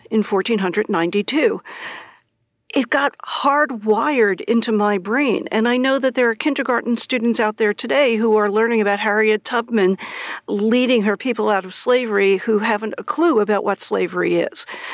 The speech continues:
So we wanted to make sure that if hardwiring was going on, it was going to be hardwiring that high school teachers and college professors could build on instead of having to unteach what had happened earlier. And the second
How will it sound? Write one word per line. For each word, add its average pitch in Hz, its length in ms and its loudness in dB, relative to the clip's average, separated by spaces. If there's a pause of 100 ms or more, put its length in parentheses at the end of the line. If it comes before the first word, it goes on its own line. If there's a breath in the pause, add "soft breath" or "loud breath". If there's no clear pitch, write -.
(160 loud breath)
So 233 480 2 (420)
we 247 160 2
wanted 277 340 2
to 262 60 -4
make 247 140 2
sure 240 200 2
that 208 180 0
if 202 80 -2
hardwiring 214 800 2
was 180 140 2
going 202 340 0
on, 202 300 4
it - 80 -6
was 202 140 -2
going 220 180 2
to 214 40 -2
be 208 120 2
hardwiring 196 920 0
that 185 220 2 (440)
high 262 220 0
school 233 260 -2
teachers 190 540 -2
and 190 160 0
college 208 400 -2
professors 190 560 -2
could 165 320 -4
build 247 340 0
on 202 360 -2 (260 loud breath)
instead 214 380 2
of 208 80 -4
having 196 260 0
to - 140 -4
unteach 226 720 -2
what 196 240 -4
had 185 120 -2
happened 185 480 -2
earlier. 214 520 0 (1000)
And 302 140 2
the 330 60 2
second 392 500 2